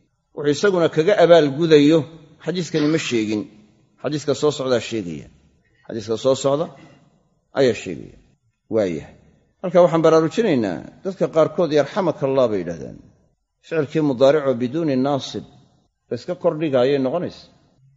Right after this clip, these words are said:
Yarxamaka maahe, waa "Yarxamuka Allah." Miimka waa in la godaa. Ya. Maadaama marka waxa weeye,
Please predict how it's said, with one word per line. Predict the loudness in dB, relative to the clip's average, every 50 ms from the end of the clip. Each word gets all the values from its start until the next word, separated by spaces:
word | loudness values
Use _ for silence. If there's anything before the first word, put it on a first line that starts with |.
| _ _ _ _ _ _ _ -8
Yarxamaka | -4 -4 -4 -4 -6 -8 -4 -2 -2 0 -2 -2 -2 -2 -2
maahe, | -2 -2 -2 -2 -2 -2
waa | 0 0 0 0
"Yarxamuka | 0 -2 -4 -6 -10 -12 -8 -6 -4 -4 -4 -6 -8 -8 -8 -8
Allah." | -6 -6 -6 -6 -8 -8 -10 -12 -18 _ _ _ _ _ _ _ _ _ _ _ _ _ _ _ _ _ _ -4
Miimka | -2 -2 -2 -2 -2 -2
waa | -2 -2
in | -2 -2
la | -4
godaa. | -4 -6 -8 -10 -12 -14 -18 -20 _ _ _ _ _ _ _ _ _ _ _ _ -2
Ya. | 0 0 0 -2 -4 -10 -16 -20 -20 -20 _ _ _ _ _ _ _ _ _ _ _ -4
Maadaama | -4 -2 2 4 4 4 4 4
marka | 2 0 2 2 2
waxa | 2 2 2 2
weeye, | 4 4 4 2 2 2 2 0